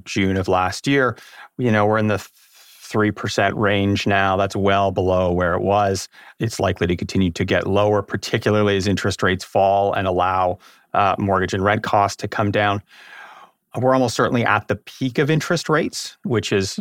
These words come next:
I guess, we're, we're in the worst, but it's most likely to get better. Uh, how quickly,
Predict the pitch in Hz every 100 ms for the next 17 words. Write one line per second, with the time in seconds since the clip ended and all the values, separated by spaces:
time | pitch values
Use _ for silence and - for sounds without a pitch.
0 | - 110 104 - 120 - - 101 143 147
1 | 170 165 156 170 208 - - 98 98 -
2 | - 95 98 - 101 101 104 - 104 98
3 | 104 110 139 190 - - 92 - 95 -
4 | 165 - 135 139 151